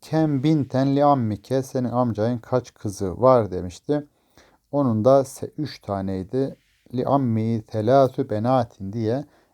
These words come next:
eşleştirelim. Onlar da razı olsunlar, değil mi? Üzülmesinler. Ve geldik saatler konusuna. Arapçanın en kolay konulardan birisi de saatler sevgili arkadaşlar.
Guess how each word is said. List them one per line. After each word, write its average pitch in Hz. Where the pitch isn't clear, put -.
eşleştirelim. 120
Onlar 95
da 135
razı 120
olsunlar, 104
değil 151
mi? 117
Üzülmesinler. 92
Ve 135
geldik 120
saatler 113
konusuna. 95
Arapçanın 107
en 131
kolay 98
konulardan 107
birisi 127
de 165
saatler 123
sevgili 90
arkadaşlar. 87